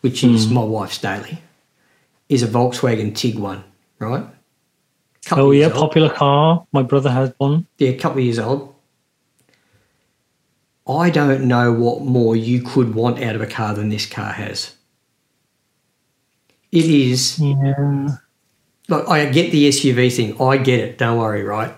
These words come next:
Speaker 1: But if you're
Speaker 2: Mm.
Speaker 1: gonna have to have a family-sized car that's gonna do everything, be comfortable, be easy on the juice, all that sort of stuff, I could not recommend one enough.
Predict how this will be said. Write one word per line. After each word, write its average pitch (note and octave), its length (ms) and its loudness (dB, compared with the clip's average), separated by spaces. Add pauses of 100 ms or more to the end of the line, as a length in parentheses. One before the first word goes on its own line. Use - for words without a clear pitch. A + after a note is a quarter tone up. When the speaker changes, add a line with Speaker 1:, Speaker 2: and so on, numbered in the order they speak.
(220)
Speaker 1:
But A#2+ 140 2
if A#2+ 80 2
you're B2+ 100 2
Speaker 2:
Mm. A#2+ 60 0
Speaker 1:
gonna C#3+ 180 2
have C3 280 -2
to B2 100 2
have A#2 260 -2
a A2 160 -2
family-sized A#2 880 -2
car A2+ 260 -2
that's G#2+ 180 -6
gonna A#2+ 260 0
do A#2 220 2
everything, A2+ 420 0
be A#2+ 220 -2
comfortable, A2+ 500 -4
be A2+ 140 -4
easy A#2+ 260 -2
on A#2+ 120 0
the A#2 100 -2
juice, A#2 540 -4 (560)
all C3+ 140 0
that A#2+ 160 0
sort E3+ 120 -2
of - 60 0
stuff, - 300 -2 (140)
I B2+ 200 2
could B2+ 300 -2
not A#2+ 220 0
recommend G#2+ 480 -4
one G2+ 160 -6
enough. G2 400 -12